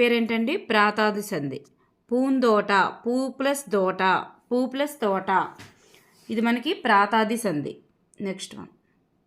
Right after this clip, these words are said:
పాలమీగడ తీయగా ఉంటుంది, సంధి రూపం రాయండి. పాలమీగడ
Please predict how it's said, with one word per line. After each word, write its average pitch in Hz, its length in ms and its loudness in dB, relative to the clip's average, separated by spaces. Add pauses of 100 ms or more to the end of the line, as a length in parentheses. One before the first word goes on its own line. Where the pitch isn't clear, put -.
(1040)
పాలమీగడ 269 720 6 (120)
తీయగా 240 380 2 (120)
ఉంటుంది, 208 440 0 (260)
సంధి 240 320 0
రూపం 247 280 0 (360)
రాయండి. 170 420 -2 (540)
పాలమీగడ 240 580 2